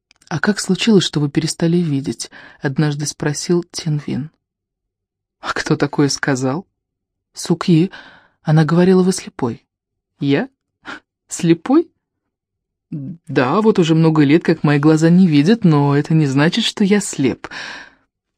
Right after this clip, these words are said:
Просто у меня поменялось зрение». Умай помолчала, а затем спросил: «А ты? Ты слеп?» Тинвин задумался.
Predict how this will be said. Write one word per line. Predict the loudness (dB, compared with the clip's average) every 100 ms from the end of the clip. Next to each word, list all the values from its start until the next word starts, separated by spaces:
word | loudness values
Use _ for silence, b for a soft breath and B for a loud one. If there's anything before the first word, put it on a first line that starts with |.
| _ _ _ _ _ _ _
Просто | -2 -2 -2 0
у |
меня | 2 4 4
поменялось | 6 8 8 6 2
зрение». | 0 -2 -6 -10 -16 _ _ _ _ _ _ _ _ _ _ _ _ _ _ _
Умай | -2 0 -2
помолчала, | -2 -2 -2 -2 -4 -2 -2
а |
затем | -2 -2 0 0 B B
спросил: | -20 -8 -2 -2 -2 -2
«А | -2
ты? | -2 -2 -2 -6 _ _ _ _ _ _ _ _ _
Ты | -6 -6
слеп?» | -2 -2 -2 -8 _ _ _ _ _ _ _ _ _ _ _ _ _ _ _ _ _ _ _ _ _ _
Тинвин | -8 -4 -2 0
задумался. | -2 -2 -2 -4 -4 -6